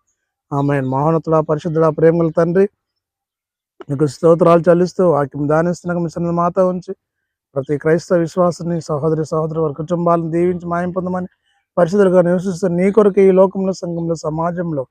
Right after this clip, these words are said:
వర్ధిల్లినట్లు కృపాభాగ్యం అనుగ్రహించి మాయం పొందమని యేసు నామంలో ప్రార్థించి అడుగుచున్నాము తండ్రి.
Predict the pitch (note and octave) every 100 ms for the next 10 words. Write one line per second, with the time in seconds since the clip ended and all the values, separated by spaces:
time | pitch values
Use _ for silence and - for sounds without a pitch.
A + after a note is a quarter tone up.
0 | _ _ _ _ C3+ D3 D#3 G#3+ A3 G#3+
1 | E3 D3 C#3+ F3 F#3+ F#3+ F3+ D#3+ D#3 E3+
2 | F#3 F#3 D#3 D3+ D#3+ F#3+ E3 C3+ A#2+ G#2+
3 | _ _ _ _ _ B2 D3+ F3 F3+ F3+
4 | G3 A3 G3+ F3+ D#3+ D3+ D#3+ D3+ D#3 D#3
5 | D3+ C#3 D3 C#3 C3 B2 B2+ A#2+ A#2 A2